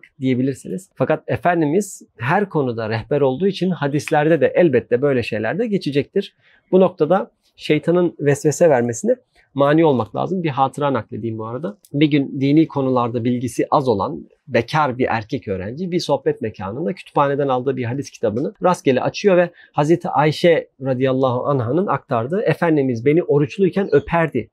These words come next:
hadisini görüyor ve bir an için gereksiz yere öfkelenip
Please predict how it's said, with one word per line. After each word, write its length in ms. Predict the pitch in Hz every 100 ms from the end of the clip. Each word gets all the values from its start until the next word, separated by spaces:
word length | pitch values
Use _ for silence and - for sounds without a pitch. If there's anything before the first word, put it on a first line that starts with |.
| _ _
hadisini 420 | - 120 107 135
görüyor 320 | 110 107 175
ve 120 | 165
bir 80 | 156
an 100 | 175
için 280 | 147 151 156
gereksiz 400 | 135 147 - 147
yere 160 | 131 117
öfkelenip 480 | 131 - 117 143